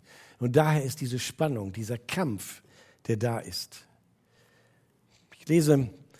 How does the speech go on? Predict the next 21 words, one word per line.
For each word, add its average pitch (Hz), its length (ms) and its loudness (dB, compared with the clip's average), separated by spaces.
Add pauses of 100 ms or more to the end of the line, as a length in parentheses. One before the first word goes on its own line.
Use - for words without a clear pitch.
(200)
nochmal 139 260 4
die 131 100 -2
Verse 175 380 2
aus 135 140 -2
Sacharja 156 440 2
zwölf, 180 380 0
Vers - 320 -4
zwei 92 400 -6 (1300)
und 131 160 -2
drei. 104 420 -4 (3000)
„Siehe, 175 340 6
ich 147 140 0
mache 156 240 2
Jeru-, 143 420 4
Jerusalem 151 720 4
zu - 140 -6
einer 147 280 2
Taumelschale 175 840 2
für - 300 -6
alle 170 420 0
Völker 135 640 -2